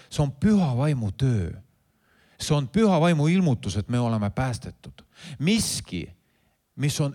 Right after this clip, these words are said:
üle sellest kõigest, on meile avanud, et meie oleme nüüd uus loodu. Ja täpselt samamoodi, kui me lähme välja ja kellegi püüdma ja ütlema, et Jeesus armastab, me ei saa mitte midagi rohkem teha,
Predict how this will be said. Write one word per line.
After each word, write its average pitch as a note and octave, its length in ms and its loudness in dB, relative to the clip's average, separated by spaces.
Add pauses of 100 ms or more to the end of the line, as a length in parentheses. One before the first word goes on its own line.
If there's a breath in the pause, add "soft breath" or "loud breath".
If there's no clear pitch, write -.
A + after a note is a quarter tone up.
üle A3 360 4
sellest A#2+ 400 0
kõigest, D3+ 560 -2 (160 soft breath)
on A#2+ 120 0
meile A#2+ 240 2
avanud, G2 540 -2 (320 soft breath)
et - 320 -6 (480)
meie A2+ 300 0
oleme F2+ 260 -2
nüüd F2 200 -8 (200)
uus A#2+ 320 -2
loodu. F#2+ 360 -4 (400 loud breath)
Ja B2+ 100 2
täpselt G#3+ 340 0
samamoodi, E3+ 560 0
kui C#3 100 0
me C3+ 140 2
lähme F3+ 260 2
välja A#2+ 440 0 (340 loud breath)
ja - 80 -6
kellegi B2+ 600 2 (540)
püüdma C#3+ 580 2 (140)
ja B2 180 2
ütlema, G#2 380 0
et - 80 -6
Jeesus D3 380 -2
armastab, D3 500 -6 (240 loud breath)
me G#2+ 120 -2
ei G2+ 80 -4
saa A2+ 140 -2
mitte G#3+ 320 -6
midagi E3 300 0
rohkem B2 340 -6 (560)
teha, F2 320 -2